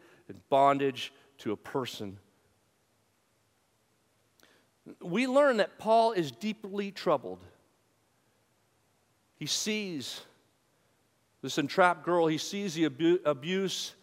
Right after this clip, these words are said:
and he turns and he says, "In the name of Jesus Christ, I command you, come out of her."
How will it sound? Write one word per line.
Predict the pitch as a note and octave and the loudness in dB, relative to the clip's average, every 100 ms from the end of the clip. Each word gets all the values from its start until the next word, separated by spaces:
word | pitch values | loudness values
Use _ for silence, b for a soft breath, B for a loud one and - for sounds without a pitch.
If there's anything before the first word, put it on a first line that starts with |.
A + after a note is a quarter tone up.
| b b | b b
and | C#3 | -2
he | C#3 | -2
turns | C#3 - F#3+ F#3+ F#3+ F#3 | -2 0 2 4 4 2
and | D#3 | -2
he | D3+ | -2
says, | - F3 D#3 D#3 - - b b b b _ b b b b b b | 2 4 4 4 -2 -12 b b b b _ b b b b b b
"In | D#3 | 2
the | E3 | 4
name | F3+ F#3 | 4 2
of | |
Jesus | D3+ D#3 D#3+ | 0 -6 -2
Christ, | - E3 D#3+ | 4 4 4
I | D3 | 0
command | D#3 D3+ D#3+ E3 C3+ | 0 2 4 2 0
you, | B2+ G2+ b b b b | -2 -4 b b b b
come | - - G3 F3+ | -6 2 2 2
out | D3 F#3 G3+ | -2 0 0
of | B2 G#2 | -4 -14
her." | - | -20